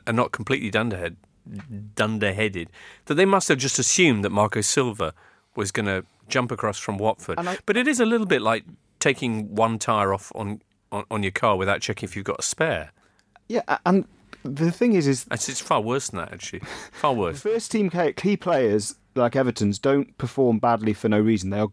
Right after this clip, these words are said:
Speaker 2: they are decent footballers. Some of them are having horrific seasons, and Ashley Williams is by far the worst. But they don't play badly for,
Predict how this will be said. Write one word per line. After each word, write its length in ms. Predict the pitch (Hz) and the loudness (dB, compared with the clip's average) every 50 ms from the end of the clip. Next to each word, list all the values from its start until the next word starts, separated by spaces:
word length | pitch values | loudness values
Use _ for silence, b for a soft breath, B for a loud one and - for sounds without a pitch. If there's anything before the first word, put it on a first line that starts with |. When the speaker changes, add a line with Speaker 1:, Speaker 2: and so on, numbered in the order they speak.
| _ - | _ -2
Speaker 2:
they 160 | - 127 123 | 0 2 2
are 80 | 120 | 2
decent 420 | 113 - 143 156 143 - 139 117 104 | 2 0 0 0 0 0 -2 -2 0
footballers. 480 | - 123 - 95 101 95 98 95 - B B B B B | -2 -2 -2 -2 -4 -4 -4 -6 -10 B B B B B
Some 160 | B - 170 | B 0 2
of 60 | 170 160 | 4 4
them 80 | 151 | 4
are 40 | 139 | 4
having 180 | 135 143 139 131 | 4 4 4 4
horrific 400 | 120 123 131 127 - - - - | 4 4 4 2 2 -2 -6 -2
seasons, 400 | - 127 123 110 104 104 98 101 | 0 2 2 2 2 0 0 0
and 80 | 110 113 | 0 -2
Ashley 240 | 113 - - 113 | -2 -2 0 2
Williams 280 | 113 110 110 104 101 101 | 2 4 4 4 2 0
is 80 | 107 95 | -2 0
by 140 | - 110 | 0 0
far 240 | 98 - - 113 107 | 0 2 2 2 4
the 80 | 107 107 | 4 4
worst. 400 | 117 123 113 101 104 - - - | 2 2 2 0 -2 -6 -8 -2
But 180 | - 143 - B B B B B B B B B B _ _ _ | -2 -2 -2 B B B B B B B B B B _ _ _
they 200 | - 107 131 135 | -8 -2 0 0
don't 160 | 139 185 190 | 2 2 0
play 140 | 175 185 175 | 0 0 0
badly 340 | 143 156 143 143 127 135 127 | 2 2 2 2 2 2 0
for, 260 | 117 - 131 117 117 | 0 2 2 2 2